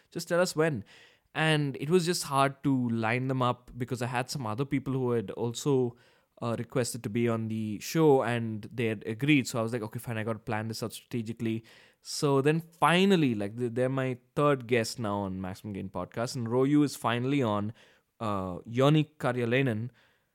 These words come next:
the lead vocalist, and we had a wonderful conversation about a ton of stuff,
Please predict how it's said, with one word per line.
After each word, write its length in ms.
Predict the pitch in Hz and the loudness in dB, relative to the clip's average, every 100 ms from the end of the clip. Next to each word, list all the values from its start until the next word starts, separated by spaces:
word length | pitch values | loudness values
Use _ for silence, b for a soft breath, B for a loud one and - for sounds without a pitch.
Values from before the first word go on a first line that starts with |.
| b _ | b _
the 60 | 120 | -4
lead 220 | 120 120 | 0 0
vocalist, 600 | 110 104 110 107 117 - - | 0 -2 -2 -2 -4 -8 -8
and 500 | 113 113 117 117 113 135 | -6 -2 -2 -2 -2 0
we 120 | 143 | 2
had 160 | 147 143 | 4 4
a 40 | |
wonderful 340 | 123 120 120 | 4 0 -2
conversation 680 | 120 117 110 104 104 - 110 | -4 -2 -2 -4 -6 -4 -6
about 600 | 104 98 101 98 90 - - - | -6 -8 -4 -4 -4 -8 -16 -12
a 60 | - | -2
ton 200 | 127 127 | 0 0
of 80 | 101 | -4
stuff, 440 | - 95 85 - | -8 -8 -10 -16